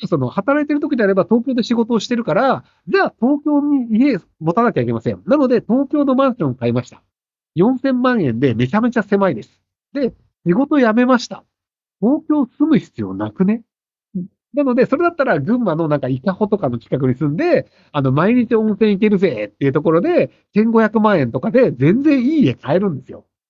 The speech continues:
で、それだったら千五百万円で温泉入り放題のがよくね？まあ、草津でもいいんですけど。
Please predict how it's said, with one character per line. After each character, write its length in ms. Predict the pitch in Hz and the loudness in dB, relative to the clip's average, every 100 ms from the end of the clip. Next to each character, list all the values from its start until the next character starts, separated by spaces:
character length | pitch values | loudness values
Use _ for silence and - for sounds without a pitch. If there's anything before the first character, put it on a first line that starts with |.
| _ _ _ - | _ _ _ -20
で、 60 | |
そ 120 | - 320 | -14 -10
れ 80 | |
だ 80 | 359 | -8
っ 80 | 381 | -8
た 100 | - | -8
ら 120 | 262 | -8
千 260 | 202 190 240 | -4 -2 0
五 120 | 294 | 2
百 180 | 269 277 | 0 0
万 180 | 269 240 | 0 0
円 120 | 131 | 0
で 120 | 135 | 0
温 220 | 123 160 | 0 0
泉 200 | 202 226 | 0 -2
入 260 | 160 - 214 | -2 -2 0
り 80 | 254 | 0
放 180 | 277 285 | 0 -2
題 160 | 147 | -2
の 60 | 110 | -4
が 100 | 95 | -6
よ 220 | 95 131 | -2 -2
く 140 | 131 | 0
ね？ 180 | 233 311 - _ - | 0 0 -6 _ -18
ま 100 | 117 | -18
あ、 40 | |
草 180 | - 160 | -6 -6
津 80 | - | -6
で 80 | 117 | -10
も 60 | |
い 20 | |
い 0 | |
ん 40 | 113 | -10
で 40 | |
す 20 | |
け 100 | - | -6
ど。 240 | 151 139 | -2 -2